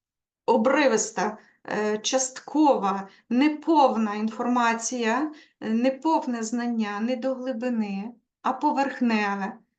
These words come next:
фрагментарне, воно не дасть людям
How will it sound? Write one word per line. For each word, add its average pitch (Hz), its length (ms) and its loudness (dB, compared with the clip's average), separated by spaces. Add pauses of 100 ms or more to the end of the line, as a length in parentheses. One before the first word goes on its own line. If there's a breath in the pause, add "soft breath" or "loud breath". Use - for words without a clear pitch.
(160)
фрагментарне, 240 1000 4 (240 soft breath)
воно 233 220 0
не 311 220 4
дасть 240 480 2
людям 240 540 -2